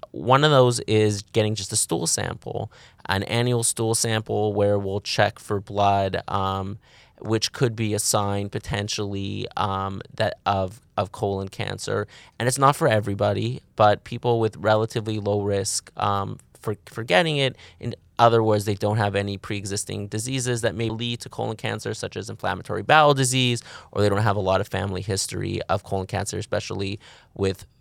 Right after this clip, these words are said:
first-degree relatives who've had it at a relatively young age. Those people probably would not be eligible for an annual stool, uh, sample examination.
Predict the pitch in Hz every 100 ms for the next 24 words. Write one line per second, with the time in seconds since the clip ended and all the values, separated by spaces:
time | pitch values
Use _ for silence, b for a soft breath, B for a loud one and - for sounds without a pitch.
0 | _ - 110 - 107 101 117 117 113 113
1 | 104 101 101 107 95 95 95 95 95 -
2 | 95 95 92 90 92 117 117 107 98 -
3 | B B B 123 117 123 113 - 104 98
4 | 98 - 98 101 101 98 98 104 92 95
5 | 92 98 98 - 98 - - 78 107 -
6 | 98 98 95 95 101 - 101 95 95 87
7 | - 95 90 - 87 - 82 87 - -
8 | 98 95 90 90 82 90 98 98 -